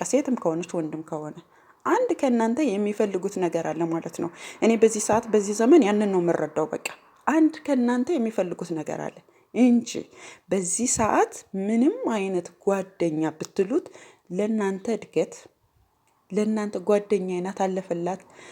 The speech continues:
በቃ ሳቋ ሳቄ ነው፣ ደስታዋ ደስታዬ ነው፣ ከፍ አለች ሆነላት ተሳካላት ብሎ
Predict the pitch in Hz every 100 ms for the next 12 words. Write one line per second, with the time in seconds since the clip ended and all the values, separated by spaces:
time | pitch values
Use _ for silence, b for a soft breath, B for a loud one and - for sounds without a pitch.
0 | B B 240 190 180 - 214 214 233 214
1 | 214 196 208 202 190 190 - 185 180 180
2 | - 185 165 165 175 185 B B B -
3 | 247 247 226 185 175 175 - 226 208 180
4 | 185 - 208 - 190 - 170 165 - 180